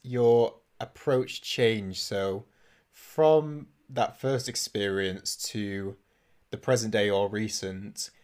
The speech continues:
how has your approach to learning a no-hit run developed?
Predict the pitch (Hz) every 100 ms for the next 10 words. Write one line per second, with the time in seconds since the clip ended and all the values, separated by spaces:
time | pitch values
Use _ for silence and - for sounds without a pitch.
0 | _ _ - 123 123 123 120 117 113 113
1 | 101 - - 110 - 110 104 107 98 95
2 | 92 95 98 101 98 101 98 98 - 98
3 | 95 104 - -